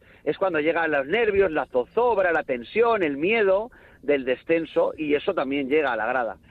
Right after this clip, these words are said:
Entonces Baraja no va a sacrificar eso. Baraja va a intentar por todos los medios que no le meta un gol el Sevilla. Con lo cual va a jugar a lo que juega siempre, que es primero defender bien y luego intentar aprovechar las oportunidades que se puedan tener a lo largo de los primeros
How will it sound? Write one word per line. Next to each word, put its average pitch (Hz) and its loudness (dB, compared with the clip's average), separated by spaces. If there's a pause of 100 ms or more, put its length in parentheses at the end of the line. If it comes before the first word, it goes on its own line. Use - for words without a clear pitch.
(160)
Entonces 160 0
Baraja 214 -2
no 240 0
va 269 2
a 233 -4
sacrificar 139 -2
eso. - -4 (180)
Baraja 170 -2
va 220 0
a 269 2
intentar 233 0
por 175 0
todos 240 2
los 233 0
medios 269 0
que 226 0
no 214 0
le 269 2
meta 269 0
un 214 -2
gol 202 4
el 160 0
Sevilla. 101 -4 (500)
Con 156 2
lo 160 2
cual 214 0
va 202 0
a 220 -4
jugar 214 2
a 277 0
lo 196 2
que 147 -4
juega 202 0
siempre, 110 -4
que 123 -4
es 107 -6 (120)
primero 165 2
defender 127 0
bien 294 0 (340)
y 160 0
luego 233 2
intentar 185 0
aprovechar 165 0
las 160 -4
oportunidades 143 -4
que 156 -6
se 139 -6
puedan 160 0
tener 160 0
a 185 0
lo 151 2
largo 180 2
de 185 6
los 160 2
primeros 160 -2